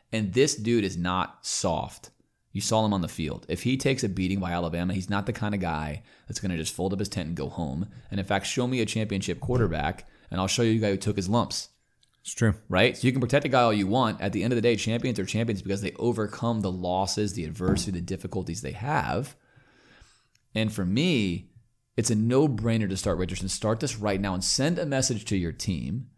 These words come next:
Speaker 1: that says two things. Get in front of the team and say this. "Look, Emory, I wanna bring Emory up here. Emory, it's not over for you, first of all. Keep working. You don't know what's gonna happen. Second of all, my job is to make hard decisions." That's for all of you. If you're a,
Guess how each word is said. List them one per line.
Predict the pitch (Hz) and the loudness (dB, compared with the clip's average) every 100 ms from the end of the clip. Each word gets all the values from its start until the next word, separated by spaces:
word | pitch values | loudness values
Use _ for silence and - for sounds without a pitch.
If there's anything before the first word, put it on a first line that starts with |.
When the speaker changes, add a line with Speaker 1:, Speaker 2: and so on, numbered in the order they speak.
| _ - | _ -6
Speaker 1:
that | 98 | -2
says | 98 98 | 0 0
two | - 90 | -2 -4
things. | - - 113 - _ _ _ | -6 -10 -12 -16 _ _ _
Get | 123 | 2
in | 139 | 2
front | 156 | 2
of | 135 | 2
the | |
team | 135 107 | 2 2
and | 95 | 2
say | 80 | 0
this. | 67 - | -2 -4
"Look, | 65 - | -6 -6
Emory, | 71 95 101 95 | -4 -2 0 -2
I | |
wanna | 98 95 | -2 -2
bring | 101 | -2
Emory | 98 95 | -2 -2
up | 92 | -2
here. | 90 | -2
Emory, | 73 90 87 - _ _ _ _ _ _ _ | 0 0 -2 -6 _ _ _ _ _ _ _
it's | - | 0
not | 117 | 4
over | 110 92 | 4 2
for | 87 | -2
you, | 73 | -4
first | 76 76 76 | -4 -8 -8
of | |
all. | 60 55 - | -8 -10 -10
Keep | - 82 | -6 -6
working. | 76 64 - - _ - | -4 -8 -10 -16 _ -6
You | |
don't | 85 76 | -2 -2
know | |
what's | 73 69 | -2 -4
gonna | 67 | -4
happen. | - - - - _ | -6 -8 -10 -16 _
Second | - - 131 127 92 | -6 2 2 2 -2
of | 71 | -2
all, | 69 67 - _ _ _ _ _ _ _ _ _ _ _ - | -4 -6 -10 _ _ _ _ _ _ _ _ _ _ _ -4
my | 90 98 | 2 4
job | 113 95 78 76 | 4 2 2 2
is | 73 | -2
to | - | -4
make | 73 69 | -6 -4
hard | - 64 | -6 -8
decisions." | - - - - - _ _ _ _ | -8 -12 -14 -18 -20 _ _ _ _
That's | - 98 | -2 0
for | - 120 | 0 2
all | 82 92 | 4 2
of | - | -2
you. | - - | -10 -12
If | 110 | -2
you're | 107 131 | 2 2
a, | 73 | 2